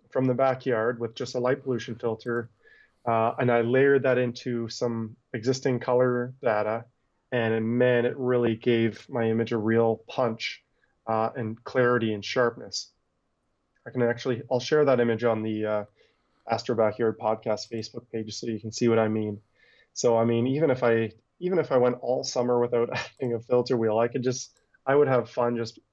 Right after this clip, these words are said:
layering in, uh, luminance to s-, all my old color images. But, uh, at the end of the day, I think it's useful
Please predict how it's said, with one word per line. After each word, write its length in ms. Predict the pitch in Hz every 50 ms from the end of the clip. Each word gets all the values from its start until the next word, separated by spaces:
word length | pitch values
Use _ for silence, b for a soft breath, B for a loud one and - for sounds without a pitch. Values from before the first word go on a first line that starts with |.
| _ _ _ _ _ -
layering 500 | 120 120 120 120 117 117 117 117 113 113
in, 280 | 113 113 113 110 110 107
uh, 240 | 110 107 110 113 117
luminance 480 | 117 117 117 120 117 110 104 101 - -
to 260 | - - 117 110 107
s-, 180 | 104 - - - 208 151 143 - -
all 160 | 127 123 120
my 140 | 120 117 113
old 280 | 120 120 113 113 113 -
color 300 | - 127 120 113 113 113
images. 480 | 110 107 104 104 113 117 113 - - _ _ b b b b b b b b b b b _
But, 280 | - 113 113 - - -
uh, 200 | 123 113 110 - -
at 140 | 131 120 127
the 100 | 139 131
end 120 | 131 135 135
of 60 | 120
the 100 | 123 120
day, 320 | 107 131 123 120 120 117
I 60 | 113
think 260 | 113 - 127 120 117 -
it's 320 | 127 123 - - - - _ _ _ _ _ _ _ _ -
useful 640 | 127 123 127 123 123 - - - 127 120 117 113